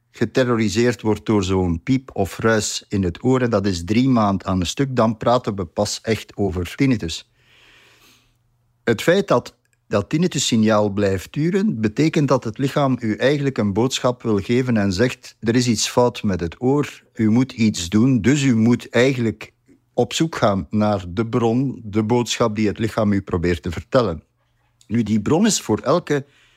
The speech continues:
persoon verschillende. Maar wat doen vele patiënten dan? Die gaan bij neuskleinoodartsen of bij andere artsen en die zeggen, "Ja,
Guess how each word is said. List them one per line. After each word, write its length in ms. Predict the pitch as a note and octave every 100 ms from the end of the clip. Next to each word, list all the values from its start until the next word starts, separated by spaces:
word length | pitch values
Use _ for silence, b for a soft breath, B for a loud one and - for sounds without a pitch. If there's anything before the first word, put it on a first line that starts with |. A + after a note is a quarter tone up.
| b b b _
persoon 500 | G#2+ - - F3+ C3
verschillende. 520 | G2+ - - G#2+ G#2+ -
Maar 100 | G2+
wat 140 | G#2+
doen 200 | F#3+ A3+
vele 240 | E3+ B2+
patiënten 540 | A2 G#2+ - A#2 A#2 C3+
dan? 240 | D3+ F3+
Die 180 | C3+ G#2+
gaan 240 | G#2+ G#2
bij 120 | G2 G2
neuskleinoodartsen 920 | G2+ - G#2+ G#2+ C#3 C#3+ C3+ - G#2+
of 200 | G#2 F2
bij 400 | F#2 F#2+ F#2 F#2+
andere 400 | - C3 C#3 B2+
artsen 520 | B2+ B2+ - C#3 C3
en 160 | A2 G2+
die 100 | F2
zeggen, 220 | F#2 G#2
"Ja, 220 | E2+ F2